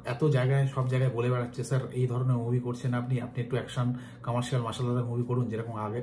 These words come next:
আগে করতেন, আগে করে এসছেন, যেটা আমরা দেখে অভ্যস্ত।" কিন্তু উনি নিজেকে ভেঙে অন্য জায়গায় নিয়ে গেছেন, সেটারও একটা কারণ আছে। কারণ লোকটা জানে কীভাবে সারভাইভ করতে হয়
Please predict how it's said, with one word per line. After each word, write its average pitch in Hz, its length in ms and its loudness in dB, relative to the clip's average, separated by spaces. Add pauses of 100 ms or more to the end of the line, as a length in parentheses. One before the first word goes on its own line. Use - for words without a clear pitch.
আগে 117 160 -2
করতেন, 120 380 -2 (160)
আগে 120 180 -2
করে 127 280 6
এসছেন, 127 240 4
যেটা 113 200 -2
আমরা 120 140 -2
দেখে 120 220 -2
অভ্যস্ত।" 120 400 -2 (1120)
কিন্তু 135 280 4
উনি 139 180 8
নিজেকে 135 300 6
ভেঙে 139 240 4
অন্য 123 240 4
জায়গায় 120 260 0
নিয়ে 113 220 -4
গেছেন, 101 280 -6 (520)
সেটারও 131 280 4
একটা 131 180 2
কারণ 123 280 2
আছে। 107 200 -4
কারণ 139 320 2 (280)
লোকটা 127 260 0
জানে 123 240 2
কীভাবে 127 240 0
সারভাইভ 117 460 0
করতে 104 280 -6
হয় 101 140 -6